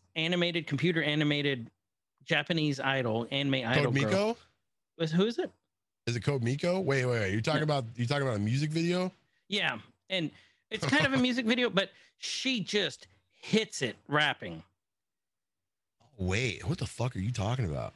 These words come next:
Speaker 1: It was, I'm trying to find it again because I couldn't stop watching it for, like, a month.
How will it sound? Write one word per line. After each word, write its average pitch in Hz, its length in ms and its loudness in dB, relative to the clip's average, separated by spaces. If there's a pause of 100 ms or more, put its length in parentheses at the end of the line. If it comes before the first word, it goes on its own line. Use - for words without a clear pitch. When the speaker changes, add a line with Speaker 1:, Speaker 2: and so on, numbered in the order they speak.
Speaker 1:
It 220 200 -6
was, 190 340 2
I'm 165 160 0
trying 214 300 2
to 190 80 2
find 180 360 2
it 143 140 0
again 104 360 -4 (760)
because 170 360 0
I 156 140 0
couldn't 156 360 2
stop 139 440 -4
watching 135 460 0
it 120 160 -2
for, 156 120 -2
like, 131 340 -2
a 123 80 -2
month. 123 600 0